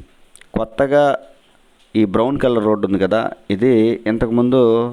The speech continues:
తారు రోడ్డు. అయితే ఇక్కడ ఏం జరిగిందంటే,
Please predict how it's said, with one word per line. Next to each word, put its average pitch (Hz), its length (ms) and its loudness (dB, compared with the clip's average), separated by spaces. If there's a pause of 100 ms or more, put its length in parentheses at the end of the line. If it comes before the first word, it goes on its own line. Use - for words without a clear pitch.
(760)
తారు 120 320 -2
రోడ్డు. 90 260 -2 (800)
అయితే 123 220 0 (720)
ఇక్కడ 113 220 0
ఏం 131 140 -2
జరిగిందంటే, 110 520 0